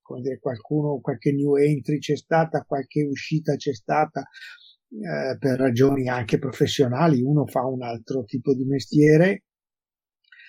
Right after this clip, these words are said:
è proprio quello, come dire, di sentirsi in sintonia con queste cose, per esempio non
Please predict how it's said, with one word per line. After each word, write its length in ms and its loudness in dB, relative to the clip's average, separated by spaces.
è 160 -2
proprio 380 4
quello, 300 6
come 120 -2
dire, 200 4
di 80 2
sentirsi 600 4
in 140 6
sintonia 580 4
con 160 0
queste 300 2
cose, 320 4
per 180 6
esempio 560 6
non 680 6